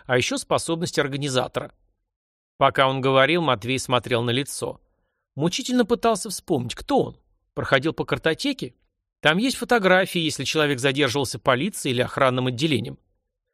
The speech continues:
Но бесчинствующие после февраля толпы граждан сожгли все архивы, картотеку. Добропорядочным гражданам бумаги не мешали, верховодили уголовники. Они имели свой интерес.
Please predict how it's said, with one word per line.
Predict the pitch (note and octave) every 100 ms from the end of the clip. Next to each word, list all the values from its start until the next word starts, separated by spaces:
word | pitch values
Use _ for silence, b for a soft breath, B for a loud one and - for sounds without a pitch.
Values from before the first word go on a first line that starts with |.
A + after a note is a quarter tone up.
| _
Но | D3 C#3+
бесчинствующие | C3+ C3+ - E3+ D3 C#3+ C#3 - D3 C#3
после | D3+ C#3 C3+
февраля | - C3+ C3+ C#3 C3+
толпы | D#3 D3+ C3+
граждан | A#2+ C#3+ C#3+ C3+
сожгли | - C3 B2+ D3
все | - C#3+ D#3
архивы, | F3 - B2 A#2+
картотеку. | C#3 - E3+ - A#2 - B2+ - _ _ _ _ _ -
Добропорядочным | C#3 F#3+ B3+ C#4 A#3+ - A3
гражданам | A3+ B3+ G#3+ G#3+ F#3+
бумаги | A3 A#3 G#3
не | G#3+
мешали, | A#3 - C#4 D#3 A#2
верховодили | B2+ - D#3 F3+ G#3
уголовники. | F#3 A3 A#3+ B2 A2+ - - _ _ _ _ _
Они | C#3+ C#3+ C#3+
имели | C#3 C3
свой | A#2+ C3+ B2
интерес. | A2 E3+ A2+ -